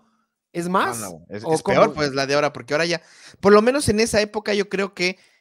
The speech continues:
Speaker 2: no sabíamos las consecuencias del humo del tabaco, entonces la gente fumaba ignorantemente en lugares cerrados,
Speaker 1: Mm,
Speaker 2: porque
Speaker 1: la gente
Speaker 2: ignoraba las consecuencias,
Speaker 1: Mm,
Speaker 2: ¿no?
Speaker 1: la gente, sí, la,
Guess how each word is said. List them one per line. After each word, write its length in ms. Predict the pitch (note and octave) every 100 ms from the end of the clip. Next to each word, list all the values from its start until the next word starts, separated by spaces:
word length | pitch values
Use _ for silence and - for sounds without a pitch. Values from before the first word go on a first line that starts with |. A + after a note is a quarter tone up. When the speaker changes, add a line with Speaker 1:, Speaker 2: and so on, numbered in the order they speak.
| _
Speaker 2:
no 320 | B2+ D#3 G#3+
sabíamos 540 | B3+ A#3 F#3 G#3+ A3+ G#3+
las 160 | F3+
consecuencias 1080 | - E3 D#3 D#3+ - F#3+ A3+ - A#3 A#3 - -
del 240 | C#3 D3
humo 240 | F3 F#3+
del 160 | E3+ C#3
tabaco, 320 | C#3+ F#3 A3
entonces 260 | D#3+ F#3+ F3+
la 120 | D#3
gente 320 | - G3 G#3
fumaba 540 | G3 F3 E3+ G3 F3+ F3+ _ _ _ _ -
ignorantemente 1160 | C#4 A3+ A3+ A3 C4+ E4 - G3+ C#4+ D4 G3
en 80 | G3+
lugares 380 | F#3 D#3+ F3 E3+
cerrados, 560 | D#3+ E3 C4+ D#3 G#2+ _ _ _ -
Speaker 1:
Mm, 100 | -
Speaker 2:
porque 160 | -
Speaker 1:
la 60 | A#3
gente 120 | G#3+
Speaker 2:
ignoraba 560 | G#3 G3+ C4+ A3 G#3+ -
las 180 | D3 D#3
consecuencias, 800 | - D#3+ D#3+ D3 C#4 C4+ A2 E2+
Speaker 1:
Mm, 640 | F#4 A4 A4+ A4+ - -
Speaker 2:
¿no? 140 | C3+ F3+
Speaker 1:
la 120 | D#4+
gente, 380 | A4 G#4+ F4+ B3+
sí, 520 | - - F#4+ F4 A3 _
la, 160 | G3+